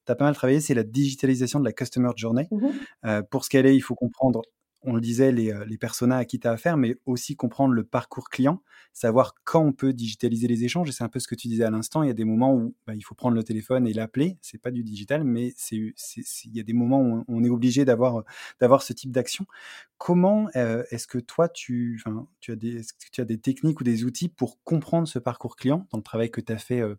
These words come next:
Speaker 1: peut-être en, en, en dé-, en démarrage, hein, d'identifier, euh, tu l'as dit, les segments, les personas, et cetera ?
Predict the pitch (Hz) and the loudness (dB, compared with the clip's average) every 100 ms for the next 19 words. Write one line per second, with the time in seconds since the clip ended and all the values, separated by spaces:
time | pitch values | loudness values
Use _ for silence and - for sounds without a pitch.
0 | - 113 107 104 117 113 113 110 113 110 | -10 -12 -12 -16 -14 -14 -12 -12 -10 -12
1 | 110 117 _ 107 110 110 113 160 127 104 | -10 -12 _ -12 -4 -4 -2 -2 -4 -8
2 | 104 104 - - 117 104 - - - _ | -10 -10 -12 -6 -4 -4 -6 -20 -20 _
3 | - 104 110 113 107 120 113 120 123 123 | -6 -4 -2 -4 -4 -2 2 4 4 4
4 | 113 120 113 - 120 117 - 107 123 151 | 0 -4 -8 -6 -4 -4 -8 -6 0 0
5 | 180 | -2